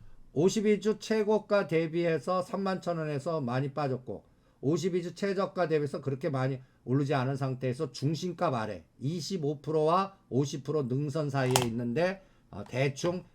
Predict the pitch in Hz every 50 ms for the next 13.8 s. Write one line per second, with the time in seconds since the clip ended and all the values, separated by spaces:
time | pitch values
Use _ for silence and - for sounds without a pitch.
0 | _ _ - - - 233 226 - 240 202 196 190 190 - 175 185 170 135 117 135
1 | 147 156 147 139 151 147 139 147 170 185 180 175 - - _ _ - - - -
2 | 185 180 180 175 170 - - 127 123 127 - 185 175 165 151 135 - 151 135 143
3 | 139 143 151 139 131 151 160 143 - - 117 120 131 123 120 107 98 98 - -
4 | _ _ _ _ _ _ _ _ _ _ _ _ _ _ _ _ _ _ _ _
5 | _ _ _ _ _ _ _ _ _ _ - 165 208 262 277 285 254 226 202 175
6 | 170 151 123 131 117 113 101 90 92 - - - - - - - _ _ _ _
7 | _ _ _ _ _ _ _ _ _ _ _ _ _ _ _ _ _ _ _ _
8 | _ _ _ _ _ _ _ _ _ _ _ _ _ _ _ _ _ _ _ _
9 | _ - 175 185 202 190 - - 226 233 233 - - 185 170 135 - - 113 104
10 | 104 120 127 - - _ _ _ _ _ _ _ _ _ _ _ _ _ _ _
11 | _ _ _ _ _ _ _ _ - 220 214 - 208 208 196 147 - - - -
12 | - _ - - 151 185 202 190 175 - - - 170 180 - - 269 254 247 233
13 | 214 214 - - 196 - - - 143 127 120 120 113 95 87